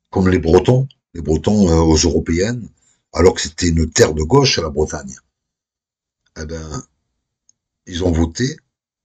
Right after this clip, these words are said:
Bardella. Je suis pas plus con qu'un Breton, moi, hein.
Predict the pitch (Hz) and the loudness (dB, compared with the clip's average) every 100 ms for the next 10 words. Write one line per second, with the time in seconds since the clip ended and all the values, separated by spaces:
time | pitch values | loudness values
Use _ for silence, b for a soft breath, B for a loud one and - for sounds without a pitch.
0 | _ _ _ _ _ 120 151 156 156 139 | _ _ _ _ _ -12 -6 -2 -2 -2
1 | _ _ _ _ _ _ _ _ _ _ | _ _ _ _ _ _ _ _ _ _
2 | _ - - 80 80 - 80 117 113 80 | _ -10 -10 -10 -14 -14 -6 -6 -2 -2
3 | 76 98 170 143 82 82 | -2 -2 -2 -4 -6 -12